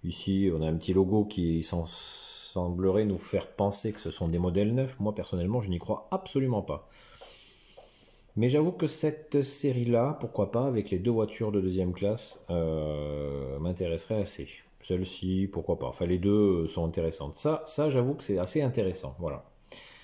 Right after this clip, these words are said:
Euh, je pourrais me laisser tenter. Alors, pareil, ça, je pense que, étant donné que les moules existent,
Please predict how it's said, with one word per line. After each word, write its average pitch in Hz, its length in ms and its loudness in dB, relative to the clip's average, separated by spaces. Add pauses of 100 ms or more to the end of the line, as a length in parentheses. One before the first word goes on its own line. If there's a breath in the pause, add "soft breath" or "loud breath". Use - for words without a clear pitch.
(200 loud breath)
Euh, 87 220 2
je 85 80 -4
pourrais 107 240 2
me 123 60 2
laisser 107 220 0
tenter. 95 340 -4 (340)
Alors, 82 280 -2 (100)
pareil, 80 420 -4 (160)
ça, 104 140 2
je 101 80 -4
pense 110 220 -4
que, 95 340 2
étant 92 160 0
donné 101 280 2
que 85 540 0
les 92 120 2
moules 98 200 2
existent, 98 500 -2